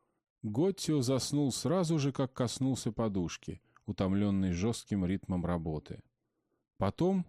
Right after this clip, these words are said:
он услышал звук, разбудивший его. В комнате находился кто-то ещё. В сумраке камеры появилось лицо.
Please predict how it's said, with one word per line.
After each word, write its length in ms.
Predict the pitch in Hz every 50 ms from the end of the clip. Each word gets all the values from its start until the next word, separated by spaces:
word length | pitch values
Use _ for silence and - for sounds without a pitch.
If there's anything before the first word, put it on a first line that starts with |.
| _ _
он 140 | 98 101
услышал 540 | 110 104 - - 131 135 123 - - 135 127
звук, 500 | 113 107 113 123 147 156 135 101 - -
разбудивший 760 | 92 90 80 82 90 101 95 95 104 95 - - - - 87
его. 420 | 85 90 92 87 87 82 78 76 - _ _ _ _ _ _ _ _ _ _ _
В 120 | - -
комнате 560 | _ - 110 123 139 147 160 165 139 - 160
находился 720 | 156 139 113 - 110 104 92 90 98 110 110 - - - 139
кто-то 380 | - - - 110 95 - -
ещё. 640 | 95 98 107 110 - - - - 110 90 76 - - _ _ _ _ _ _ _
В 60 | -
сумраке 640 | - - - 127 139 131 117 110 107 95 - - 98
камеры 500 | - - - 135 143 143 139 139 135 139
появилось 760 | 120 - 123 117 110 107 104 98 107 110 110 110 104 - -
лицо. 600 | - 104 110 104 - - - 101 92 82 71 -